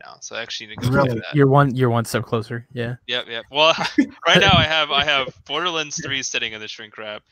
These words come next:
Speaker 3: Hmm.
Speaker 1: Same with Luigi's Mansion. I'm like, "I'll play these one of these days."
Speaker 3: Yeah.
Speaker 1: I swear it has to happen.
Speaker 3: Stop playing Madden. Go play better
Speaker 1: I'm not
Speaker 3: games.
Speaker 1: playing Madden.
Speaker 2: Yeah.
Speaker 1: I'm playing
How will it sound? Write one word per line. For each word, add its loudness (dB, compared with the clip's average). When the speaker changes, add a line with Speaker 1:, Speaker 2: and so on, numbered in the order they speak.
Speaker 3:
Hmm. -6
Speaker 1:
Same -2
with -8
Luigi's -16
Mansion. -12
I'm -10
like, -6
"I'll 2
play -8
these -12
one -14
of -16
these -16
days." -8
Speaker 3:
Yeah. -4
Speaker 1:
I 2
swear 0
it -4
has -2
to -8
happen. -12
Speaker 3:
Stop 2
playing 0
Madden. -6
Go -8
play -4
better -4
Speaker 1:
I'm 2
not 6
Speaker 3:
games. 0
Speaker 1:
playing 2
Madden. 4
Speaker 2:
Yeah. 2
Speaker 1:
I'm 0
playing 2